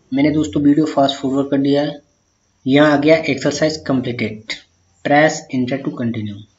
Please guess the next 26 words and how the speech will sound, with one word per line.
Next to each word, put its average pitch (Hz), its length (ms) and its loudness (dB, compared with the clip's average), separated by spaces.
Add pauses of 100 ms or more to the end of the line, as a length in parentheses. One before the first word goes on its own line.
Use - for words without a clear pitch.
(600)
मैं 131 220 2
यहाँ 127 160 -2
पर 139 280 -4
enter 120 260 -2
press 117 320 -8
कर 101 180 -12
देता 90 240 -12
हूँ। 85 140 -14 (1600)
यहाँ 135 440 4
इसने 147 260 0
सब 139 220 -4
कुछ 143 200 -4
बता 131 180 0
दिया, 147 260 2
टाइम 135 280 4
यूज 139 180 4 (320)
टू 135 100 -2
मिनट, 135 440 0 (840)
स्पीड 156 360 0
सोलह 139 380 2
वर्ड 135 300 0
पीएम, 98 320 -8 (800)
एक्यूरेंसी 147 560 2
ट्वेंटी 143 460 0
एट 120 180 -6
परसेंट, 101 500 -10